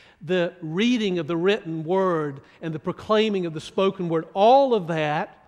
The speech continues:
should complement each other to lead us to praise our God.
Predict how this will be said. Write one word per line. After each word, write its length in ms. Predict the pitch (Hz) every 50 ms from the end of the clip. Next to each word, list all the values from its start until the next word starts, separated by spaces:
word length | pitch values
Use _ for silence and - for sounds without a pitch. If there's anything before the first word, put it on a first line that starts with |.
| _ _ _ _ _ _ _ _
should 300 | - - - 247 190 -
complement 720 | - - 240 254 269 262 262 240 196 180 180 175 175 180
each 260 | 190 196 185 - 233
other 220 | 226 226 196 185
to 180 | 170 - - 202
lead 380 | 180 196 214 233 254 262 214
us 240 | 185 170 156 - - - - - - _ _ -
to 100 | 208 175
praise 480 | 196 - - 226 214 202 185 165 139
our 160 | 170 165 160
God. 460 | 143 160 156 135 123 117 117 120 -